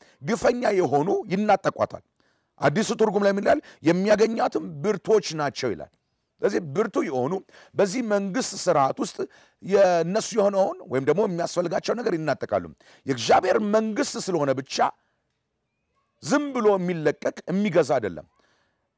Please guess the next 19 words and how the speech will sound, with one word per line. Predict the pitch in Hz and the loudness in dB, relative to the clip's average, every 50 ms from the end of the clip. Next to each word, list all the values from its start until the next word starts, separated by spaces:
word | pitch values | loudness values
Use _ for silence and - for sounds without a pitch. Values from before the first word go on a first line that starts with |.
| _ _ _ _ _ _ _ - | _ _ _ _ _ _ _ -4
ይሄን | 196 208 226 220 | 0 0 0 2
ነገር | 214 214 190 208 | 2 0 0 0
እንደውም | 202 180 175 185 165 | -2 0 -2 -4 0
ኢየሱስ | 165 180 - - 165 - | 0 -2 -2 -2 -6 -8
ክርስቶስ | - - 151 147 175 - 147 | -8 -10 -6 -6 -6 -4 -4
መናገር | 151 151 151 151 143 147 | -4 -2 -2 -2 0 -2
የነበረበት | 143 143 139 135 127 147 143 143 147 139 - | -2 -2 -4 -4 -2 -2 -2 0 -2 -4 -4
ምን | 151 147 147 | -6 -6 -6
ብሎ | 160 202 233 - | -4 -4 -2 -2
ነው? | 339 427 - _ _ _ - - - - - - | -2 -4 -4 _ _ _ -20 -20 -20 -20 -20 -8
እ፣ | - 135 135 123 117 | 0 0 0 0 0
"የእግዚአብሔር | 135 165 180 135 131 - - 190 190 175 151 147 | -2 -2 -2 0 0 0 0 0 -2 -4 -4 -4
መንግስት | 147 147 143 147 151 160 180 214 - - - - | -4 -4 -4 -4 -6 -6 -6 -8 -8 -8 -10 -2
ሁሉን | - 466 508 523 508 480 440 381 | 0 0 0 0 -2 -8 -10 -12
ትገዛለች" | - - 170 143 156 139 104 123 113 98 87 - - - | -6 -6 -2 0 0 0 0 -2 -4 -4 -6 -12 -6 -6
የሚል | 220 233 320 349 | -6 -4 -4 -4
ነበር | - 202 151 143 123 | -4 -2 -2 -2 -2
መሆን | 113 123 123 113 | -2 -4 -4 -4
የነበረበት። | 104 98 90 80 87 80 80 73 - | -4 -6 -8 -6 -6 -8 -8 -10 -12